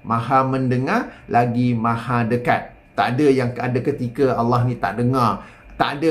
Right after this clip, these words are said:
ketika yang Allah ni ghaib, ya. Allah ni maha mendengar lagi maha dekat. Dan adab yang penting yang kita belajar, ya, ialah meskipun sose-, seseorang itu dalam suasana bersemangat,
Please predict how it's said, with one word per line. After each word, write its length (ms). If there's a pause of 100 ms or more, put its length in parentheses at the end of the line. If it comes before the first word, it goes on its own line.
ketika 380
yang 240
Allah 280
ni 160
ghaib, 440
ya. 200
Allah 240
ni 160
maha 300
mendengar 540 (200)
lagi 380
maha 420
dekat. 480 (160)
Dan 480 (640)
adab 380
yang 160
penting 340 (140)
yang 100
kita 220
belajar, 480
ya, 240 (240)
ialah 260
meskipun 640
sose-, 340
seseorang 540
itu 160
dalam 320
suasana 480
bersemangat, 960